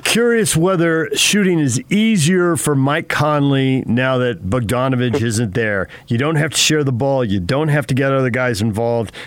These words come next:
Speaker 1: You're on the court. Donovan Mitchell is sitting down. If you got a shot, take it. How much does that make things easier?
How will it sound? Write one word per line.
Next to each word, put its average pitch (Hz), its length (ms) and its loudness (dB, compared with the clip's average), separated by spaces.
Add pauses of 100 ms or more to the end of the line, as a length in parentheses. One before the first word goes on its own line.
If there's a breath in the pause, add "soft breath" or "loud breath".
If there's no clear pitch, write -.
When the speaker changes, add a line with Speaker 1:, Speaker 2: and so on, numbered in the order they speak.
Speaker 1:
You're 139 240 2
on 156 120 2
the 139 60 0
court. 131 420 -2
Donovan 139 400 2
Mitchell 131 320 0
is 117 80 -2
sitting 113 320 0
down. 117 280 0
If 98 120 -2
you 131 100 2
got 131 140 2
a 104 40 -2
shot, 113 380 -2 (100)
take 123 300 -2
it. - 160 -6 (360 loud breath)
How 139 100 -2
much 185 180 0
does 123 140 0
that 131 160 0
make 120 200 -2
things 107 240 -2
easier? 87 440 -2